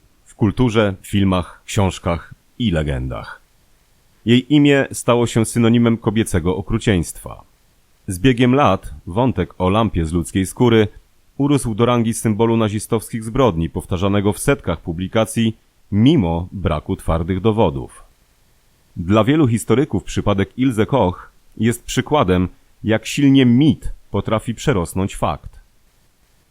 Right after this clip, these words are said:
Niektórzy badacze zwracają uwagę, że choć jej czyny były bez wątpienia moralnie odrażające, nie sposób oddzielić ich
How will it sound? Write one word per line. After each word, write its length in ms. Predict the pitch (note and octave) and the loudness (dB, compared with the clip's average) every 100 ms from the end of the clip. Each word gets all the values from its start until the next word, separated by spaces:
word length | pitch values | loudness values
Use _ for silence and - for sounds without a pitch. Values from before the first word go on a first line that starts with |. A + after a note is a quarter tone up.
| - | -4
Niektórzy 420 | A#2 - F#3 D#3+ | -2 -2 -4 -2
badacze 420 | B2+ C#3 F3 G2+ | -2 -2 -2 -4
zwracają 420 | E2 G2 - G#2 | -4 -4 -2 -2
uwagę, 480 | G2 G#2+ C3 C#3 G2+ | -2 -4 -2 0 0
że 120 | F#2 | 0
choć 220 | F2 F#2+ | -4 -4
jej 120 | A2 G2+ | -6 -4
czyny 300 | - C#3 F#2 | 0 0 2
były 220 | F#2+ F#2 | 0 0
bez 200 | G2 E2+ | 0 0
wątpienia 440 | G#2 - A2 G#2+ | -2 0 0 2
moralnie 460 | G#2+ A2+ A#2 A#2+ A#2 | 2 2 4 2 0
odrażające, 960 | A#2 A#2+ A#2+ C3 D#3 A#2 - F2 G2 A#2 _ _ _ _ | -2 -2 0 0 2 0 0 -2 -2 -6 _ _ _ _
nie 220 | A2 C3 | 2 2
sposób 580 | C#3 - G3+ F3+ G2 - | 2 -2 -2 0 -4 -4
oddzielić 520 | F#2+ F2+ C3+ G2+ E2 | -8 -2 0 0 -2
ich 220 | G#2+ A2+ | -4 -6